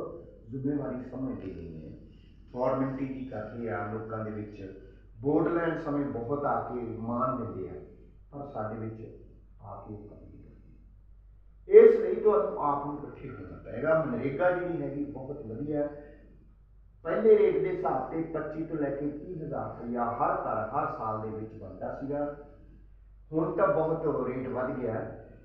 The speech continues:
ਹੁਣ ਬੱਤੀ ਹਜ਼ਾਰ ਰੁਪਇਆ ਸਾਲ ਦਾ ਹੈ, ਪਹਿਲੋਂ ਪੱਚੀ ਤੋਂ ਤੀਹ ਸੀਗਾ। ਔਰ ਦੋ ਹਜ਼ਾਰ ਪੰਜ ਤੋਂ ਲੈ ਕੇ ਅੱਜ ਤੱਕ ਜੇ ਆਪਾਂ ਉੱਨੀ ਸਾਲ ਦਾ ਵੀ ਜੋੜ ਲਾਈਏ, ਤਾਂ ਤੁਹਾਡਾ ਨਰੇਗਾ ਦਾ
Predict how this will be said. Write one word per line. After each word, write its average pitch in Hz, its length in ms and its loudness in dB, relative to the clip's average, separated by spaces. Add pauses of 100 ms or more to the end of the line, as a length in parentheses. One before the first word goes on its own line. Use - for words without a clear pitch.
(100)
ਹੁਣ 143 140 0
ਬੱਤੀ - 480 -6
ਹਜ਼ਾਰ 127 280 -2
ਰੁਪਇਆ 113 320 -8
ਸਾਲ - 360 -10
ਦਾ - 80 -10
ਹੈ, - 200 -12 (100)
ਪਹਿਲੋਂ 143 320 -6 (800)
ਪੱਚੀ 139 340 -12
ਤੋਂ 147 100 -8 (100)
ਤੀਹ 127 220 -6
ਸੀਗਾ। 95 420 -12 (680)
ਔਰ 165 300 0
ਦੋ 165 220 -2
ਹਜ਼ਾਰ 180 260 0
ਪੰਜ 151 360 -2
ਤੋਂ 156 100 -6
ਲੈ 147 140 0
ਕੇ 151 380 -4 (100)
ਅੱਜ 135 60 -2 (200)
ਤੱਕ 147 320 -2
ਜੇ 147 80 0
ਆਪਾਂ 147 240 0
ਉੱਨੀ 160 420 -4
ਸਾਲ 135 360 0
ਦਾ 131 120 0
ਵੀ 139 120 2
ਜੋੜ 135 320 0
ਲਾਈਏ, 113 400 -2 (480)
ਤਾਂ 131 140 -12
ਤੁਹਾਡਾ 123 440 -6
ਨਰੇਗਾ 127 480 0
ਦਾ 147 100 4